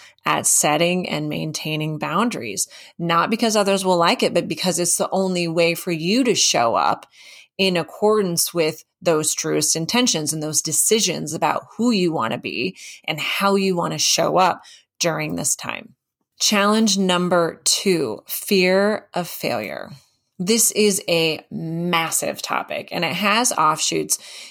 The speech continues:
in various other challenges that I often see in coaching, including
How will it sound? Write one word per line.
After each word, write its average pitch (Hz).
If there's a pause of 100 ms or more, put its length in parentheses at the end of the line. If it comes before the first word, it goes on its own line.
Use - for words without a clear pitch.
(100)
in 180
various 196
other 165
challenges 156
that 165
I 160
often 175
see 156
in 175
coaching, - (400)
including 175